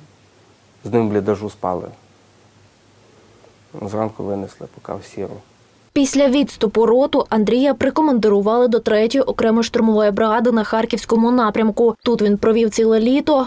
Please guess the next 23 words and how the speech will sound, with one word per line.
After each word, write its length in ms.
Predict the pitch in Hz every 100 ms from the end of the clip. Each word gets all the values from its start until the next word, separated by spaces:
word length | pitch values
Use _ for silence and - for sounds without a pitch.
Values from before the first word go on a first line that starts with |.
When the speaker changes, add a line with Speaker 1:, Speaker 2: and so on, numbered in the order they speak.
| 240
Speaker 2:
продовжуючи 760 | 220 208 202 240 269 311 294 254
виконувати 560 | 214 - 240 277 277
бойові 280 | 226 202 196
завдання 460 | 202 196 220 247 247
разом 280 | 208 214 214
із 80 |
побратимами. 760 | - 214 220 214 220 220 220 220 -
Згодом 460 | 247 285 311 262 214
за 100 | 202
станом 300 | 214 214 214
здоров'я 380 | 196 262 285 226
військовослужбовця 880 | 208 - 214 220 214 208 277 269
перевели 400 | 247 226 208 240
до 120 | 247 226
одного 380 | 202 226 254
із 80 | 247
територіальних 560 | - 226 214 220 214 -
центрів 380 | 240 240 220 202
комплектування 720 | 208 208 202 233 233 247 220
та 100 | 196
соціальної 480 | 208 202 214 220 208
підтримки 460 | 190 214 220 214
області. 640 | 214 - 233 208 220 233